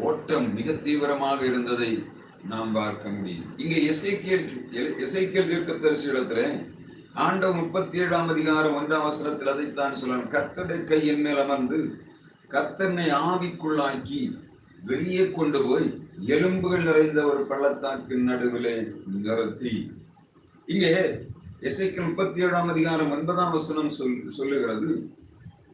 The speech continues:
"கொலையுண்ட இவர்கள் உயிரடையும்படிக்கு இவர்கள் மேல் ஊது" என்கிறார் என்று சொல்லப்படுகிறது. எசேக்கியேல் தீர்க்கதரிசியை பார்த்து ஆண்டவர் சொல்லுவது என்ன?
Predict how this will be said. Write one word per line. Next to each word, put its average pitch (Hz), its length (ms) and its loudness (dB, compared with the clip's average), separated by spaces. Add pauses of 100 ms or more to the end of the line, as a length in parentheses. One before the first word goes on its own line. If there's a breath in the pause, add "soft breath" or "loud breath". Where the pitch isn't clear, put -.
(200)
"கொலையுண்ட 190 720 4
இவர்கள் 165 400 6
உயிரடையும்படிக்கு 156 920 2 (120)
இவர்கள் 139 440 2
மேல் 127 260 0
ஊது" 127 480 -4
என்கிறார் 117 520 0
என்று 110 260 -2 (260)
சொல்லப்படுகிறது. 98 800 -2 (960)
எசேக்கியேல் 202 540 -2
தீர்க்கதரிசியை 170 760 -2
பார்த்து 151 320 -4
ஆண்டவர் 165 320 -2
சொல்லுவது 143 480 0
என்ன? 117 380 -4